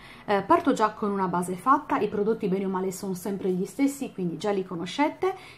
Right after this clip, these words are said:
e comunque, eh, se volete andare a sbirciare, appunto, li trovate scritti giù nell'info box.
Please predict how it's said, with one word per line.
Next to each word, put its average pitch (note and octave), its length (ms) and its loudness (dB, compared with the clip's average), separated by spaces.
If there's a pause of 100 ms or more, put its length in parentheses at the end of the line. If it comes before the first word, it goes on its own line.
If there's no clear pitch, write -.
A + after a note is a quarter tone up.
(140)
e G#3+ 340 2
comunque, F#3 540 -4
eh, F#3 300 -2
se G#3 160 -4
volete F3 320 -2
andare E3+ 320 -2
a - 40 -14
sbirciare, G3+ 460 -2
appunto, F#3+ 480 -6
li A3 120 -4
trovate F#3 340 -4
scritti F#3+ 340 -8
giù F#3+ 180 -4
nell'info C4+ 440 4
box. G4+ 360 0